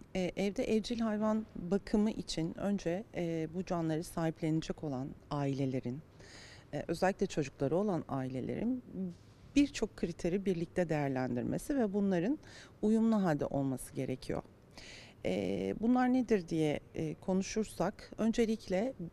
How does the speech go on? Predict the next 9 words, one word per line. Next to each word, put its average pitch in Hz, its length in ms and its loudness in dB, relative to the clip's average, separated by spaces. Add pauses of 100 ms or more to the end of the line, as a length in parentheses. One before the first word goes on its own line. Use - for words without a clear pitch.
(480)
o - 200 4
alacakları 208 580 4
candan 196 460 2
beklenti 160 480 0
ne? - 120 -2
Bu 170 140 0
beklentiyi 147 580 0
ortaya 147 320 2
koyup - 260 2